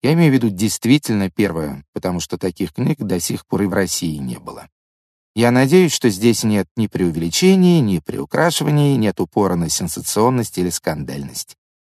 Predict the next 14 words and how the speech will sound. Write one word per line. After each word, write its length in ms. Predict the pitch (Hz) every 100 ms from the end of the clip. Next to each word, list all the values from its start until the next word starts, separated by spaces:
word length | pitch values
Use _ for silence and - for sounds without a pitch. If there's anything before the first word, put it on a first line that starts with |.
| _ -
Мне 280 | 120 196
эта 140 | 196 160
работа 400 | 143 147 156 -
представляется 800 | 113 104 - 113 123 120 - 110
трудом 340 | 107 104 107
в 60 | 98
стиле 320 | - 104 90
критического 880 | - 87 80 123 110 110 - 104 98
реализма, 760 | 95 98 98 95 87 78 65 -
одновременно 560 | 73 85 92 95 80
странным, 580 | 73 - 113 139 131 120
противоречивым 880 | - - - 85 78 - 107 104 98
и 80 | -
травматичным. 920 | - 80 73 71 - 76 - 67 -